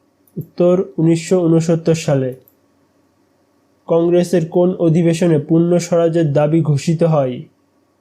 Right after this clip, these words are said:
উত্তর, লাহোর অধিবেশনে। ভারতের সংবিধান দিবস পালিত হয় কবে? উত্তর, ছাব্বিশে নভেম্বর।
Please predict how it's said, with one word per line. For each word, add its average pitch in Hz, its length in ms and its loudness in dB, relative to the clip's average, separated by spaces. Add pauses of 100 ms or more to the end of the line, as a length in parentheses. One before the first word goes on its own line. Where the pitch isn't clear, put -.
(240)
উত্তর, 175 360 -2 (120)
লাহোর 151 440 0
অধিবেশনে। 147 680 0 (840)
ভারতের 165 380 0
সংবিধান 165 680 0
দিবস 165 360 2
পালিত 160 340 0
হয় 170 280 2
কবে? 147 320 0 (520)
উত্তর, 180 420 0 (240)
ছাব্বিশে 160 520 0
নভেম্বর। 147 580 0